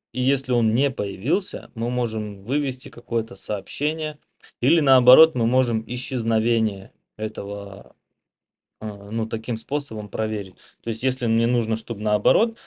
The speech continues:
э, я нажал кнопочку "Submit", и у меня должно что-то исчезнуть, то тогда я наоборот вот этот элемент выбираю, который должен исчезнуть. И вот здесь, э, видите, подсписано. То есть в фигурных скобках мне нужно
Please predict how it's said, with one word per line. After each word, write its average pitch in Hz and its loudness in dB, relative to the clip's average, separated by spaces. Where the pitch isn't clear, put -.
э, 110 0
я 110 6
нажал 117 4
кнопочку 117 -4
"Submit", 113 0
и 117 -2
у 113 2
меня 120 4
должно 110 4
что-то 110 -2
исчезнуть, 185 -4
то 127 -4
тогда 123 4
я 131 6
наоборот 123 4
вот 104 -8
этот 104 -4
элемент 110 -2
выбираю, 185 0
который 156 -6
должен 147 0
исчезнуть. 131 -6
И 185 -2
вот 139 2
здесь, 143 -4
э, 110 4
видите, 147 -6
подсписано. 110 -8
То - -6
есть 107 -6
в - -18
фигурных 123 0
скобках 165 0
мне 127 -2
нужно 123 -2